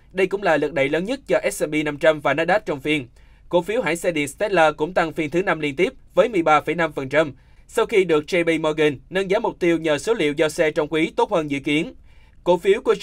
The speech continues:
Uber Technology tăng sáu phần trăm, sau thông tin mua lại ứng dụng giao đồ ăn Postmates với giá là hai phẩy sáu mươi lăm tỷ đô la Mỹ, trả hoàn toàn bằng cổ phiếu. Chứng khoán Mỹ tăng mạnh trong phiên nhờ số liệu cho thấy ngành dịch vụ hồi phục trong tháng sáu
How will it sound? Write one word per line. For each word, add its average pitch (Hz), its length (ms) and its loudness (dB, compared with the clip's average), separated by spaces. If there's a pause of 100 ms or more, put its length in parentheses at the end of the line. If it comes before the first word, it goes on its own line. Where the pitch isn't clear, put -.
Uber 160 280 4
Technology 160 680 0 (140)
tăng 170 140 2
sáu 170 200 -2
phần 147 180 -6
trăm, 147 220 2 (300)
sau 226 180 0
thông 196 160 -6
tin 180 220 0
mua 175 120 4
lại 143 180 4
ứng 196 200 -6
dụng 156 200 2
giao 165 120 6
đồ 156 100 0
ăn 151 240 -2
Postmates 151 520 -2 (140)
với 190 120 0
giá 180 200 4
là 202 100 -4
hai 165 200 -2
phẩy 147 200 -4
sáu 160 200 0
mươi 214 140 -4
lăm 160 160 2
tỷ 143 160 -4
đô 180 100 0
la 156 120 4
Mỹ, 147 320 -2 (120)
trả 160 100 2
hoàn 180 200 -2
toàn 139 240 -2
bằng 139 160 -4
cổ 135 160 -4
phiếu. 151 360 -2 (480)
Chứng 247 120 -6
khoán 254 180 2
Mỹ 165 180 2
tăng 190 200 0
mạnh 151 160 -2
trong 175 160 -2
phiên 170 260 0
nhờ 151 140 2
số 214 180 -4
liệu 147 220 -2
cho 160 160 0
thấy 165 240 2
ngành 175 240 -4
dịch 151 160 -6
vụ 151 140 0
hồi 156 160 0
phục 147 260 -2
trong 151 140 2
tháng 160 160 -4
sáu 165 300 0